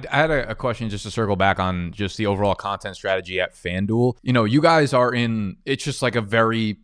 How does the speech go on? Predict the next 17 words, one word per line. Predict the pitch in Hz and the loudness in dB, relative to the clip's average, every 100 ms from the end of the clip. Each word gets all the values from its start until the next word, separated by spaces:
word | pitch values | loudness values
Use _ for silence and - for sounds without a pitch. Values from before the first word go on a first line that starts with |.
| - | 0
public, | - 117 110 110 104 - - _ - | 2 2 -2 0 -2 -6 -20 _ -6
I | |
don't | 117 | -2
wanna | 113 107 | -2 -2
say | 113 | -4
war, | 92 110 120 | -2 4 4
but, | 104 98 | 4 0
like, | 98 | -2
it's | 107 - | -4 -6
FanDuel, | 110 113 113 107 | -2 2 2 2
it's | 95 - | 0 -6
DraftKings. | 101 110 - 82 80 - - | -2 -2 -2 -10 -18 -18 -8
Do | 104 | -2
you | 135 160 | 0 2
guys | 165 156 139 127 - - | 4 6 4 0 -4 -10
have | - 123 117 | 0 2 2
conversations | - 123 117 107 101 110 104 123 120 117 104 | 0 -2 0 -2 -4 -4 -4 -4 -2 -4 -6